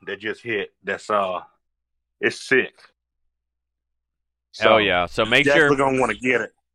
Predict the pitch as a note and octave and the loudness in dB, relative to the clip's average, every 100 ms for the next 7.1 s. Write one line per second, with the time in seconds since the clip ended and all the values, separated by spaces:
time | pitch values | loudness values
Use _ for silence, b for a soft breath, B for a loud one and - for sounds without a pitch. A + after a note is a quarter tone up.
0 | _ _ _ - C3+ B2+ B2 A2+ C3 D3+ | _ _ _ 0 4 4 4 2 0 -2
1 | C#3 C3+ C3 C3+ C3 A2+ C3+ B2+ A#2 B2+ | -4 0 2 2 0 0 0 2 2 2
2 | B2 G#2 B2+ B2+ A#2 A2+ A#2+ B2 B2 B2 | 2 -2 -4 -4 -4 -4 0 2 2 0
3 | A#2+ B2 A#2 A#2+ A#2+ A2+ A2 G#2+ A2+ A2 | -4 0 2 2 4 2 0 0 2 0
4 | G#2+ b b b F#2+ F#2+ F#2 F#2 F2 - | -2 b b b 0 2 2 0 -2 -16
5 | - - - _ _ G2 F#2+ F2 C3 C3 | -20 -20 -20 _ _ -2 -2 0 -2 -2
6 | - C#3+ C3 B2+ B2+ C3+ B2 B2+ B2+ B2+ | 0 0 2 -2 -2 -6 0 2 2 0